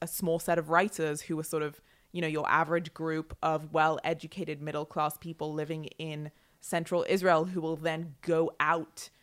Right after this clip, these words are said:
and tell the stories from a very foreign perspective of the things that are happening far from home. We tell the stories in first person. We have people from all different parts of society, women from all different parts of society,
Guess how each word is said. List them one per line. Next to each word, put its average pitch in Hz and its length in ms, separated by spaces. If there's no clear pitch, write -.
and 170 160
tell 160 560
the 165 80
stories 165 760
from 170 220
a 165 80
very 160 280
foreign 165 400
perspective 170 720
of 165 180
the 156 80
things 160 300
that 156 120
are 160 40
happening 156 480
far 151 240
from 151 160
home. 165 520
We 196 260
tell 202 320
the 175 80
stories 175 420
in 151 80
first 139 360
person. 139 520
We 160 140
have 170 320
people 151 600
from 170 220
all 240 200
different 180 460
parts 143 260
of 147 80
society, 143 480
women 175 240
from - 160
all 226 100
different 196 220
parts 175 220
of 160 80
society, 165 580